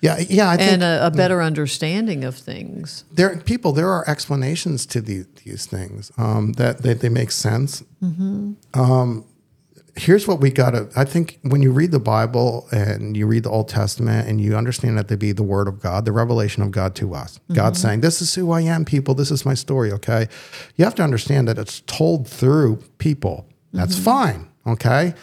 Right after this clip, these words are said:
Speaker 1: We are people, so God's gotta communicate to people,
Speaker 2: Mm-hmm.
Speaker 1: okay? There's no getting around that. But the thing is, we can't say that these people written about in the New Test-, I mean, in the Old Testament, in the scripture,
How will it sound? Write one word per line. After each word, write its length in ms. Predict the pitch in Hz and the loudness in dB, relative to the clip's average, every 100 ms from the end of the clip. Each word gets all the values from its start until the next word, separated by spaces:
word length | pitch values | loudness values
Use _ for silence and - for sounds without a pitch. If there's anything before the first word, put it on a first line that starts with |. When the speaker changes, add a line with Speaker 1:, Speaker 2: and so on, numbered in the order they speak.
| - - | -18 0
Speaker 1:
We 180 | 127 190 | 4 6
are 140 | 220 | 4
people, 380 | 208 160 147 160 | 2 0 2 0
so 180 | 147 135 | 4 2
God's 340 | 135 131 135 | 4 2 2
gotta 220 | 135 135 | 0 0
communicate 600 | 139 170 214 294 208 120 | 0 2 4 4 4 2
to 80 | 107 | 2
people, 340 | - 143 - 120 | -2 -4 -2 -6
Speaker 2:
Mm-hmm. 240 | 139 190 | -4 -4
Speaker 1:
okay? 140 | 101 117 | 0 2
There's 180 | 123 | 4
no 120 | 139 180 | 4 4
getting 220 | 233 233 | 2 2
around 360 | 240 269 254 | 2 2 2
that. 260 | 156 92 82 - - - - | 2 0 -6 -18 -20 -18 -4
But 160 | 127 | -2
the 80 | 131 | 0
thing 300 | 113 143 143 | 0 2 4
is, 260 | 139 120 107 | 4 2 4
we 140 | 127 | 2
can't 600 | 127 - 151 160 156 - | 2 -2 2 2 0 -4
say 340 | - 139 131 123 | -2 2 4 4
that 500 | 117 107 104 - - | 2 0 0 -4 0
these 260 | 113 107 | 0 0
people 800 | - - 139 139 139 104 107 - _ _ | -6 -4 0 0 2 0 0 -6 _ _
written 240 | 120 143 135 | 4 4 4
about 320 | 104 104 101 | 0 0 2
in 60 | 107 | 2
the 60 | |
New 160 | 104 104 | 4 2
Test-, 360 | - 107 113 - | 2 0 0 2
I 60 | 127 | 4
mean, 180 | 120 107 | 4 4
in 80 | |
the 80 | 110 | 2
Old 220 | - 107 | 2 0
Testament, 320 | - 95 - - | 0 -2 -2 -4
in 40 | |
the 40 | 98 | -4
scripture, 400 | - 107 101 | -2 -2 -4